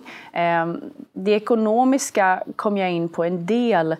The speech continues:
eh, men det är snarare någonting som motiverar min forskning än någonting jag forskar på. Eh, alltså att överturism kan många gånger skapa en lokal ekonomi som är ganska enkel. Så enkla jobb eller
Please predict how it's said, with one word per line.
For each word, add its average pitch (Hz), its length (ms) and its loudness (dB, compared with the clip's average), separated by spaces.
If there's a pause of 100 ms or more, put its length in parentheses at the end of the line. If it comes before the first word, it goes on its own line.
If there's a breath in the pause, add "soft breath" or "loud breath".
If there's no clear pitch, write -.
(380 loud breath)
eh, 170 380 0
men 202 180 0
det 208 80 2
är 214 40 2
snarare 208 320 2
någonting 220 280 0
som 185 140 -4
motiverar 202 720 2
min 175 160 -2
forskning 165 580 -4
än 165 180 0
någonting 160 520 -4
jag 151 140 -2
forskar - 380 -6
på. - 440 -2 (520 loud breath)
Eh, 165 320 -2
alltså 170 240 0
att 170 280 -6
överturism 202 920 2
kan 170 280 -2
många 165 300 -2
gånger 165 540 -2 (360 loud breath)
skapa 165 680 0
en 165 420 -2
lokal 180 520 2
ekonomi 175 840 -2
som 175 240 -6
är 156 60 -2
ganska 170 340 0
enkel. 214 720 -2 (260 loud breath)
Så - 160 -12
enkla 180 460 -2
jobb 165 420 -2
eller 156 300 0